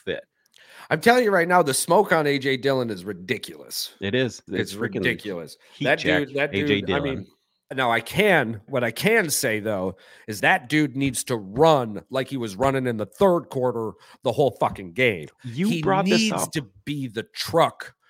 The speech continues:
Speaker 2: that he's supposed to be, and I
Speaker 1: Charles,
Speaker 2: was starting to see it in the third quarter.
Speaker 1: you brought, yes, you brought this up, though, before. You remember seeing him at Boston College, and you, you t-, brought this up to me, and you said,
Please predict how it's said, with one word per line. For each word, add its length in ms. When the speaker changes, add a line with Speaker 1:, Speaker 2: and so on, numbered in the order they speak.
Speaker 2:
that 160
he's 300
supposed 540
to 80
be, 300
and 80
I 60
Speaker 1:
Charles, 140
Speaker 2:
was 120
starting 240
to 100
see 140
it 100
in 80
the 80
third 260
quarter. 300
Speaker 1:
you 300
brought, 340
yes, 380
you 120
brought 300
this 220
up, 200
though, 160
before. 440
You 220
remember 460
seeing 400
him 200
at 160
Boston 400
College, 360
and 140
you, 180
you 200
t-, 120
brought 180
this 160
up 140
to 100
me, 140
and 80
you 80
said, 260